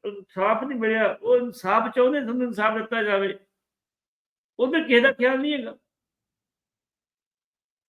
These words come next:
ਇਸ ਇਲਾਕੇ ਨੂੰ ਮਿੰਨੀ ਖਾਲਿਸਤਾਨ ਵੀ ਕਿਹਾ ਜਾਂਦਾ ਵਾ। ਇੱਥੋਂ ਦੇ ਲੋਕਾਂ ਦੀਆਂ ਮੰਗਾਂ ਬਹੁਤੀਆਂ ਵੱਡੀਆਂ ਨਹੀਂ ਹੈਗੀਆਂ। ਮੈਨੂੰ ਮਨਿੰਦਰ ਸਿੰਘ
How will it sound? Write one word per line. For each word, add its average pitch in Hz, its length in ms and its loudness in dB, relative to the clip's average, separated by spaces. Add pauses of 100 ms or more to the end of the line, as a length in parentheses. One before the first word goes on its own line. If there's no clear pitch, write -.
(460)
ਇਸ 240 280 2
ਇਲਾਕੇ 233 520 0
ਨੂੰ 254 220 -4
ਮਿੰਨੀ 254 380 -4
ਖਾਲਿਸਤਾਨ 233 520 -4
ਵੀ 254 100 -4
ਕਿਹਾ 240 200 -2
ਜਾਂਦਾ 190 360 -6
ਵਾ। 160 120 -14 (3000)
ਇੱਥੋਂ 240 400 8
ਦੇ 262 160 6
ਲੋਕਾਂ 214 440 0
ਦੀਆਂ 247 180 2
ਮੰਗਾਂ 214 360 -2
ਬਹੁਤੀਆਂ 240 340 -2
ਵੱਡੀਆਂ 208 340 -4
ਨਹੀਂ 247 140 -4
ਹੈਗੀਆਂ। 202 340 -2 (1600)
ਮੈਨੂੰ 220 420 0
ਮਨਿੰਦਰ 196 560 0
ਸਿੰਘ 233 180 -2